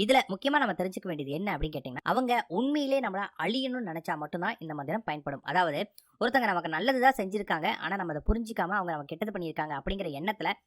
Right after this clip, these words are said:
அவங்களுக்காக நீங்க பிரயோகம் பண்ணீங்கன்னா, கண்டிப்பா இதனால உங்களுக்கு எந்த பாதிப்பும் வராது. ரெண்டாவது வந்து பாத்தீங்கன்னா, அவங்க உண்மையிலே தெரிஞ்சு இந்த மாதிரி எதுவுமே பண்ணல, தெரியாமல் நடந்த விஷயம்தான். அவங்க வந்து அதுக்காக மனமும் வருந்தி உங்ககிட்ட மன்னிப்பு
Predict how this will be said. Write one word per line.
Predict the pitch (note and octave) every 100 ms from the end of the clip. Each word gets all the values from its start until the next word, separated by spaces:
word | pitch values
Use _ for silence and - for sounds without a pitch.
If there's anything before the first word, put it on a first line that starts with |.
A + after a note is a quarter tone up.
| _ - -
அவங்களுக்காக | G3+ A#3 A3+
நீங்க | A#3 A3 D#3+
பிரயோகம் | C#3+ D#3+ F3+
பண்ணீங்கன்னா, | D#3 D3 G#3 -
கண்டிப்பா | F#3 G3+ G#3+
இதனால | E3+
உங்களுக்கு | E3+ D#3 D3
எந்த | C#3
பாதிப்பும் | C#3 C3 D#3
வராது. | C3 C#3 B2 - _ _ _ -
ரெண்டாவது | G3+ C#4
வந்து | B3 G#3
பாத்தீங்கன்னா, | G#3+ F#3+ F3+ A#3
அவங்க | - F3 G#3 F3+
உண்மையிலே | G#3 C4 B3+ G#3 -
தெரிஞ்சு | C4 C#4+ B3
இந்த |
மாதிரி | G3 F#3+
எதுவுமே | D#3+ D#3 G3+
பண்ணல, | D#3 D3+ F3+ B3+ _ _ -
தெரியாமல் | C4 D#4 D#4+ C4+
நடந்த | F#3 E3+
விஷயம்தான். | D#3 - F#3 E3 A3 -
அவங்க | - E3+ F#3
வந்து | G#3 B3+
அதுக்காக | E3 F3+ G3+ G#3+
மனமும் | D3+ F#3+ G3+
வருந்தி | D#3+ A3
உங்ககிட்ட | A3 D3+ D#3+
மன்னிப்பு | D3+ D3+ D#3